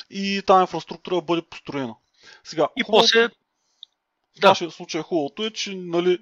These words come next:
Speaker 1: ние ги имаме решенията вече направени, инфраструктурата построена.
Speaker 2: Някаква има, да.
Speaker 1: От някакви хора, които са, а, били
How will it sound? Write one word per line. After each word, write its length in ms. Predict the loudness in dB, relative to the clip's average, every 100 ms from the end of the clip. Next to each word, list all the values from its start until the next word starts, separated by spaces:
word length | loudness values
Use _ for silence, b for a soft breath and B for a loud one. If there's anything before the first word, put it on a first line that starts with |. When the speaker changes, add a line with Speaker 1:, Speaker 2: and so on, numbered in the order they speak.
| _
Speaker 1:
ние 160 | -10 -10
ги 140 | -8
имаме 340 | -2 -2 -2
решенията 640 | -6 -4 -4 -4 -6 -6 -6 -6 -10
вече 280 | -8 -8
направени, 460 | -10 -6 -2 0 -2
инфраструктурата 720 | -6 -6 -10 -12 -8 -6 -6
построена. 580 | -8 -14 -12 -8 -8 -8 -14 _ _ _ B B
Speaker 2:
Някаква 520 | -10 -6 -6 -8 -10 -10
има, 180 | -8
да. 180 | -8 -8 -8
Speaker 1:
От 180 | -6
някакви 340 | 0 0 0 -10
хора, 340 | -2 0 0 -4
които 540 | -10 -12 -8 -8 -8 -12
са, 480 | -12 -6 -2 -2 -2 -8 _
а, 320 | -4 -2 -2 -4
били 540 | -10 -6 0 0 0